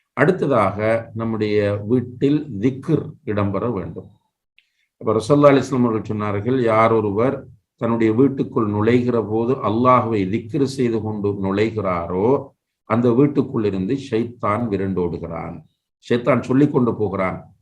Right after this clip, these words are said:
"லா மபீத், இன்றைக்கு நமக்கு தங்குவதற்கு இடமில்லாமல் போகிறது" என்று சொல்லுகிறான் என்று ஸல்லல்லாஹு அலைஹி வஸல்லம். வீட்டுக்குள் நுழையும் போது என்ன துவாவை, என்ன திக்ரை ஓத வேண்டும் என்பதிலே, ஆஹ், கருத்து வேறுபாடுகள் இருக்கின்றன. ஏனென்றால், அது தொடர்பாக வரக்கூடிய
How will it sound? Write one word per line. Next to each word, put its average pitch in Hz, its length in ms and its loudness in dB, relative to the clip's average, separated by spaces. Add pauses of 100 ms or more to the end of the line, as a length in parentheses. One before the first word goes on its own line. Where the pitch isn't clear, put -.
(180)
"லா 104 200 0
மபீத், 101 720 0 (540)
இன்றைக்கு 123 440 0
நமக்கு 113 480 0
தங்குவதற்கு 117 680 2
இடமில்லாமல் 123 760 4
போகிறது" 92 680 -2 (300)
என்று 135 260 0
சொல்லுகிறான் 113 520 -2
என்று 110 240 -6
ஸல்லல்லாஹு 104 320 -4
அலைஹி 95 200 -2
வஸல்லம். 90 200 -10 (220)
வீட்டுக்குள் 151 500 4
நுழையும் 139 360 6
போது 131 360 4
என்ன 131 240 4
துவாவை, 120 680 4
என்ன 120 260 2
திக்ரை 123 420 2
ஓத 123 300 2
வேண்டும் 113 440 0 (420)
என்பதிலே, 123 580 6 (360)
ஆஹ், 117 280 4
கருத்து 117 320 2
வேறுபாடுகள் 107 580 2
இருக்கின்றன. 131 600 -4
ஏனென்றால், 117 460 2
அது 117 160 4
தொடர்பாக 107 500 0
வரக்கூடிய 104 600 0